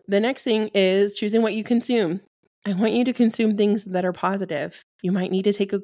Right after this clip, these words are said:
break from social media. You might need to binge this podcast. You know, might need to binge my TikTok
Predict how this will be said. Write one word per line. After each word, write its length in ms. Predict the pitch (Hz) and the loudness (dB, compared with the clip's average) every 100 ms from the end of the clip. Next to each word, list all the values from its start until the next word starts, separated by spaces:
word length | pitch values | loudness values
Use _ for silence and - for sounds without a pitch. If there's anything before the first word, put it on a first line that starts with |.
| - | -8
break 240 | - 180 185 | -4 -4 -2
from 280 | 208 202 196 | 0 0 2
social 280 | 190 190 | 0 2
media. 420 | 214 254 180 80 196 | 0 -2 -4 -8 -8
You 100 | 170 | -2
might 160 | 190 185 | 0 0
need 140 | 196 | -2
to 80 | 208 | 0
binge 240 | 196 202 | 0 0
this 160 | 196 202 | -2 -4
podcast. 680 | - 202 - - - - - _ _ _ _ _ _ _ - - | -4 -4 -4 -12 -14 -20 -20 _ _ _ _ _ _ _ -20 -6
You 100 | 175 | -4
know, 80 | 160 | 0
might 300 | 165 190 202 | 0 0 2
need 220 | 196 190 | 0 0
to 80 | 190 | 0
binge 300 | 185 190 190 | 2 0 0
my 140 | 185 | -2
TikTok 540 | 196 233 185 - - | -2 -4 -6 -6 -14